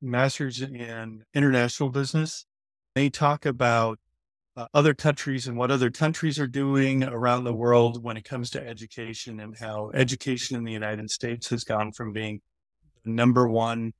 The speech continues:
uh, or, or top education in all industrialized nations to being the,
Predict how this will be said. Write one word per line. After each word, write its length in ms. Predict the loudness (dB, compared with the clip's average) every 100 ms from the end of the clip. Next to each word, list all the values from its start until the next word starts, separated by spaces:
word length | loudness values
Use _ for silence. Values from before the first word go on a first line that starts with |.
| _ _ _ -4
uh, 300 | -2 -2 -4 _ _ _
or, 300 | -4 -4 -10 _
or 200 | -6 -6
top 340 | -2 4 6 6
education 760 | 0 0 -2 -4 -4 -6 -8 -10
in 420 | -12 -10 -12 -14 _
all 260 | 0 2 2
industrialized 760 | 2 0 -2 -4 -2 -2 2
nations 420 | 2 2 -4 -8
to 140 | -10 -12
being 420 | -10 -10 -10 -10 -16 _ _ _ _
the, 300 | -2 -2